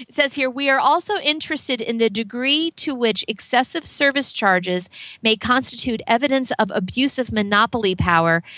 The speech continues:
especially as they relate to the resale of sports tickets." This is, um, um, about how, you know, the, um, Yankees and, and other professional sports teams would have their own,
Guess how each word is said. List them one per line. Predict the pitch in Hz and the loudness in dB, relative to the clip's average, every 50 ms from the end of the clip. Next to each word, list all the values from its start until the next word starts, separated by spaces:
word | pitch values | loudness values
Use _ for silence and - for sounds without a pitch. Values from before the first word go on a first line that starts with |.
| - - - | -18 -14 -8
especially | - 202 - - 233 220 220 - 247 233 220 | -6 -6 0 2 2 2 2 0 0 0 0
as | 214 202 - | 0 0 0
they | 214 202 196 196 | 2 4 4 2
relate | 190 196 202 196 196 190 180 - - | 2 -2 -4 -2 0 0 -2 -2 -4
to | - - | -8 -8
the | 202 | -6
resale | 185 196 196 185 - 196 190 175 | -6 -6 -8 -6 -2 -2 -2 -2
of | 180 180 | -2 -6
sports | - - - 233 226 233 220 - - | -6 -4 0 2 2 2 0 -4 -2
tickets." | - 175 170 - 131 - - | -2 -2 0 0 -6 -6 -4
This | - 214 208 - 247 | -4 -4 -2 0 0
is, | 226 220 208 202 - - _ - - - - - - - _ - | 2 2 0 -2 -6 -14 _ -20 -20 -18 -18 -18 -18 -16 _ 0
um, | - 220 202 196 196 185 180 175 170 156 - | 2 4 4 6 6 4 4 2 0 -4 0
um, | 214 196 180 180 170 175 - | 0 2 2 2 0 0 0
about | - 185 185 196 180 175 175 - | -2 0 2 4 4 4 2 2
how, | 185 - 196 196 185 185 180 175 175 170 170 175 - _ - | 0 0 2 4 4 6 6 4 4 2 0 -4 -8 _ -14
you | 190 196 | -10 -6
know, | 180 170 - | -6 -6 -6
the, | - 185 190 190 185 170 170 165 165 165 - - | -4 0 2 4 4 6 4 4 2 2 0 0
um, | 190 175 170 165 | 2 2 2 2
Yankees | 175 185 185 190 185 196 190 - 202 185 175 175 170 170 - - - - | 0 0 0 0 0 0 -2 -2 0 2 2 2 2 0 -6 -12 -8 -4
and, | 196 185 175 170 170 165 165 165 160 165 160 - 165 - _ _ _ _ - 196 190 | 0 0 2 4 4 4 4 2 2 -2 -4 -8 -14 -18 _ _ _ _ -20 -14 -6
and | - 214 208 | -4 0 2
other | 196 202 208 | 2 2 2
professional | 190 - 202 190 208 185 180 - 190 180 | 0 -2 -4 2 2 2 2 2 0 -2
sports | - - - 208 196 196 - - | -2 0 2 2 2 2 0 -6
teams | - - 185 175 165 160 160 - - - - - - - | -4 0 2 2 2 2 0 -4 -8 -14 -20 -20 -10 0
would | - 190 185 | 0 2 2
have | 180 180 180 175 180 180 | 4 4 4 4 4 4
their | 190 175 - - | 4 4 4 4
own, | 190 180 180 180 180 180 | 4 4 4 2 2 0